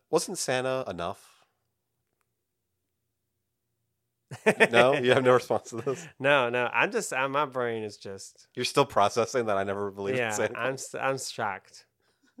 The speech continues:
Speaker 2: I'm in shock right now.
Speaker 1: I mean, we, as a family, we always put our tree, we always put our tree up early. We always, uh, you know, uh, uh,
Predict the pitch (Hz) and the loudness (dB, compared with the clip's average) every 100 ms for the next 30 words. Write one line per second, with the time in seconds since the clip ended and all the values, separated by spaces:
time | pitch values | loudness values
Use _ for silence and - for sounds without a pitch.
0 | 311 _ - 120 131 120 - 95 90 - | -12 _ -8 -6 -4 -6 -6 -8 -8 -12
1 | 95 95 98 107 _ _ _ - 175 208 | -16 -16 -18 -20 _ _ _ 8 8 8
2 | 185 185 - 151 156 160 160 202 240 165 | 4 2 2 4 6 6 6 6 4 4
3 | 143 143 143 - 123 120 - 127 123 120 | 6 6 4 2 4 4 2 -4 -2 2
4 | 117 113 113 110 110 101 - 98 92 87 | 4 4 2 0 0 0 -2 -4 -2 -2
5 | 120 156 165 151 156 156 147 107 101 98 | 0 0 2 2 0 -2 -4 -4 0 2
6 | 98 98 95 90 - - 92 82 82 82 | 2 0 -2 -6 -12 -12 -6 -6 -6 -6
7 | 76 76 73 73 87 78 76 | -8 -8 -10 -10 -8 -6 -6